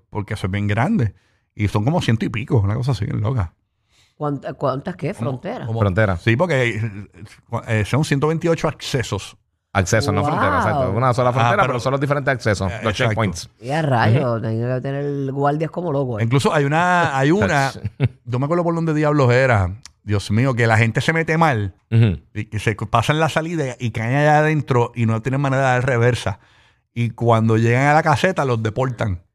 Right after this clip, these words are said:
Speaker 1: Si te conf-, si no tienen los papeles al día, ¿no?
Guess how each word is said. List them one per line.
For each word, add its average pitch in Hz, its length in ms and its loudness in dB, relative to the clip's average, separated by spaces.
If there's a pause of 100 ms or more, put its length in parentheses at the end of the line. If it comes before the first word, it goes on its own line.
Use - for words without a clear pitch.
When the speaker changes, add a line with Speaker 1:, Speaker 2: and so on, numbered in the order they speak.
(720)
Speaker 1:
Si 120 180 -4
te 117 100 -4
conf-, 107 300 -2
si 113 140 2
no 107 120 2
tienen 127 220 2
los 147 100 4
papeles 135 300 0
al 113 140 0
día, 131 180 0
¿no? 113 160 -6